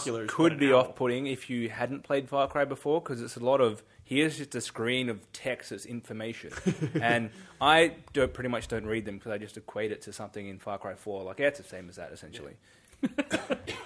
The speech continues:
Speaker 1: It suffers from that Assassin's Creed thing of, like, you've opened up the entire map. Here's a whole bunch of icons to go and, like, your O C D has to sort of come to terms with. You're not gonna get to everything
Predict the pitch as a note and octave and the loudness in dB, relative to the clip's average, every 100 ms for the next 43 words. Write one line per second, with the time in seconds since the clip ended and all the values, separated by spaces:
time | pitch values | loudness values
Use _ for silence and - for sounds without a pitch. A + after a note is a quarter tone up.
0 | - _ - - F#3+ F#3+ G#3+ A#3+ D4 G#3 | -18 _ -20 -8 -8 -2 -4 -4 -8 -4
1 | F#3+ E3+ - D3+ D3 D3 - C3 C3+ C3+ | -4 -4 0 0 0 -8 -8 -8 -6 -6
2 | A#2+ A#2 A2+ A2+ A2 - _ _ _ C3 | -6 -4 -2 -2 -4 -14 _ _ _ -2
3 | D#3 F#3 F#3 F#3+ F3+ F#3 F3 D#3+ E3+ D#3 | 2 2 2 2 0 0 -2 -2 -2 -2
4 | C#3 D3+ G#2+ - - - D3 D3+ D3 C3 | -2 -2 -2 -6 -20 -6 -2 0 0 -4
5 | - - - - _ - C3+ C#3 B2 C#3 | -8 -12 -16 -20 _ -10 -4 -4 -2 -4
6 | D3+ C#3+ C#3+ C#3 C3 B2+ A#2+ C3 - A#2 | -2 0 0 -2 -4 -2 0 0 -4 -8
7 | A2 G#2 G#2 A#2+ A2+ A#2+ A#2+ A#2+ A#2 A#2 | -8 -10 -12 -12 -6 -4 -2 -2 -4 -6
8 | A#2 - - G#2 B2 B2 C3+ C3 C3+ A#2 | -8 -10 -16 -12 -6 -4 -4 -4 -8 -6
9 | B2+ A#2+ A#2 - A2+ - C3 A#2+ G#2+ - | -4 -4 -4 -8 -12 -8 -6 -6 -8 -16
10 | - C3 G#2+ - B2 A#2 A2+ A#2 - - | -8 -8 -8 -6 -4 -4 -6 -10 -10 -20
11 | _ _ _ _ B2+ A#2+ B2+ C3+ C3 C#3+ | _ _ _ _ -14 -8 -2 -2 -2 -6
12 | C3 A#2+ B2+ C#3 A#2+ A#2 B2 A#2+ A2+ | -4 -2 -2 -2 -4 -4 -4 -4 -8